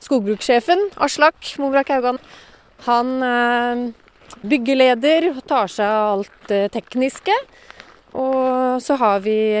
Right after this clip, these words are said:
Hilde Martini Momrak, som er prosjektansvarlig, sitter på kulturkontoret i kommunen og har med idrett og friluftsliv å gjøre. Og har på en måte ansvaret inn i kommunen for å informere de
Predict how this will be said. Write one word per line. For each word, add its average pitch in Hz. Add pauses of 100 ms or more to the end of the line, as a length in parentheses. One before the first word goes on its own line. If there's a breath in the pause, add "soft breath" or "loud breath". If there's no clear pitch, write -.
Hilde 226
Martini 220
Momrak, 220
som 370
er 294
prosjektansvarlig, 208
sitter -
på 269
kulturkontoret 214
i 214 (380 loud breath)
kommunen 247 (100)
og 359
har 226
med 214
idrett 202
og 196
friluftsliv 208
å 202
gjøre. 226 (1040 loud breath)
Og 349
har 226
på 233
en 233
måte 226
ansvaret 190
inn 180
i 202
kommunen 214 (340 loud breath)
for 247
å 247 (360)
informere 285
de 247